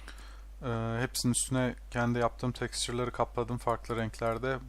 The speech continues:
Bunları, e, videonun açıklamasına koyacağım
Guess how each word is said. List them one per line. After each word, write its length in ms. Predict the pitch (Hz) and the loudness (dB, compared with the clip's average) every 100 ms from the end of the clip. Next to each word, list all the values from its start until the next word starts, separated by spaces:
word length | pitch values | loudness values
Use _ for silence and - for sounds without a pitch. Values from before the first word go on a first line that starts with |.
| - - - | -12 -12 -4
Bunları, 560 | 120 117 117 117 120 113 117 113 113 110 - - - - 123 | 0 2 2 2 0 0 0 0 -2 -4 -8 -14 -14 -10 -10
e, 60 | 117 - | -10 -8
videonun 280 | 117 113 120 | -6 -2 0
açıklamasına 580 | 120 - - 120 - 123 | 0 -2 -2 -2 0 -2
koyacağım 540 | - 120 113 117 117 | -2 -2 0 2 2